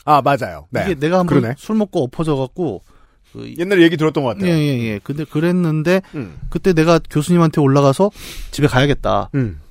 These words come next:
Speaker 2: 그리고 이빨이 이렇게 깨진 걸 보여줬단 말이죠. <laughs>
Speaker 1: 방금 씩 했습니다.
Speaker 2: 예. 근데 심지어 그때 핀란드에서 온 친구가 있었는데
Speaker 1: 네.
Speaker 2: 그 친구는 이 장면을 보고 너무 충격이었대요.
Speaker 1: 왜요?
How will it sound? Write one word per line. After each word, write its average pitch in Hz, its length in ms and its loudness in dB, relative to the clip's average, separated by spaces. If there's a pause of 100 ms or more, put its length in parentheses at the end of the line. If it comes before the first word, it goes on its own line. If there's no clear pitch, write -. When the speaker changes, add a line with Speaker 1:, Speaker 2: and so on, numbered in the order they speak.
(140)
Speaker 2:
그리고 123 180 -10
이빨이 147 440 0
이렇게 131 180 -4
깨진 214 320 2
걸 185 180 6
보여줬단 180 380 2
말이죠. 151 640 -2
<laughs> - 1700 -16
Speaker 1:
방금 139 220 -6 (220)
씩 170 420 -4 (100)
했습니다. 160 500 -2
Speaker 2:
예. 151 140 -4 (580)
근데 185 160 -2
심지어 233 300 0
그때 202 240 -2
핀란드에서 269 580 2
온 190 60 2
친구가 180 340 0
있었는데 131 640 -2
Speaker 1:
네. 127 240 -6
Speaker 2:
그 143 80 -8
친구는 185 340 -2
이 127 100 0
장면을 180 300 2
보고 147 160 2
너무 131 240 6
충격이었대요. 165 840 2 (300)
Speaker 1:
왜요? 101 240 -8